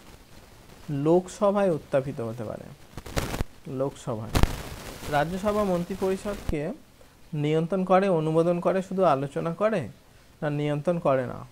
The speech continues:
রাজ্যসভা মন্ত্রী পরিষদকে শুধু আলোচনা করে। একজন ভারতীয় নাগরিকের লোকসভায় নির্বাচিত হতে গেলে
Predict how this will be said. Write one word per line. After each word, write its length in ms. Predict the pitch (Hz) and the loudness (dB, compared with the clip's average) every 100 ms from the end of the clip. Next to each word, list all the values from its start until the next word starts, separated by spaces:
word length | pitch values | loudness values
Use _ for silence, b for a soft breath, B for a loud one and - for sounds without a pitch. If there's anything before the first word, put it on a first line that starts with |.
| 170 | -4
রাজ্যসভা 560 | 135 135 151 170 170 | 0 0 0 0 2
মন্ত্রী 340 | 170 147 147 160 | 2 -2 -4 -6
পরিষদকে 680 | 160 156 - 165 - 220 320 B B B - - | -4 -6 -4 -4 -4 -8 -10 B B B -18 -8
শুধু 180 | 175 190 | 2 6
আলোচনা 560 | 135 131 131 147 131 | 6 4 0 -2 -4
করে। 440 | 123 - 113 131 - - - - - - - - - - - - - - - - b b b - - | -6 -10 -12 -18 -20 -20 -20 -20 -20 -20 -20 -20 -20 -20 -20 -20 -20 -20 -20 -20 b b b -16 0
একজন 420 | 147 156 202 202 | 0 2 -2 -2
ভারতীয় 480 | 143 156 151 208 190 | 0 2 2 0 2
নাগরিকের 540 | 175 170 185 190 147 | 4 4 2 2 -2
লোকসভায় 640 | 135 135 147 - 185 190 190 | 0 0 -2 0 2 4 4
নির্বাচিত 520 | 165 156 160 202 185 | 2 4 2 0 0
হতে 260 | 180 185 | 2 2
গেলে 280 | 185 185 233 | 2 0 -2